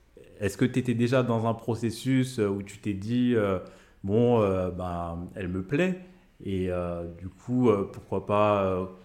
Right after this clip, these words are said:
commencer un a-, ben, ce, ce rapprochement, euh, par montrer, ben, le, les quelques endroits de, de Paris », ou est-ce que t'étais vraiment dans une optique, euh, «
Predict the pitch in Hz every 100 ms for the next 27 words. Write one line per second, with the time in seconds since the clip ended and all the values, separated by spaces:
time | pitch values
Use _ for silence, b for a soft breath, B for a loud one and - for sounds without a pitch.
0 | - - 101 101 110 101 98 98 95 -
1 | 85 - - - 95 - 95 - 95 101
2 | - 107 - 120 117 113 110 98 95 -
3 | B B B - 92 92 - 110 107 104
4 | 90 87 87 82 85 82 82 85 85 82
5 | - _ b - 98 98 98 95 95 95
6 | 87 98 98 92 104 127 143 135 120 B
7 | 120 120 123 120 110 110 - 123 117 113
8 | 101 110 123 117 107 104 107 101 - 127
9 | 123 101